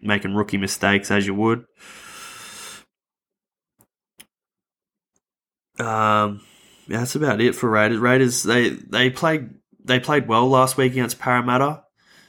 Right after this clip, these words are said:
Uh, yeah, just not well enough. They just, they lost by eight points in the end.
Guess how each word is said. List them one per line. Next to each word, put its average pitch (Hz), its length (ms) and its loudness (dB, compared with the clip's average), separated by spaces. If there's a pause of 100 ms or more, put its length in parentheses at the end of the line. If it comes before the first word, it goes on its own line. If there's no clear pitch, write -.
(180)
Uh, 107 480 2 (300)
yeah, 110 300 -4
just 120 260 0
not 101 180 2
well 110 280 4
enough. 110 600 0 (100)
They 104 300 0 (100)
just, - 640 0
they 104 180 2
lost 110 260 -2
by 98 260 2
eight 82 100 -2
points 101 320 -4
in 104 60 -6
the 101 140 -2
end. 101 340 -2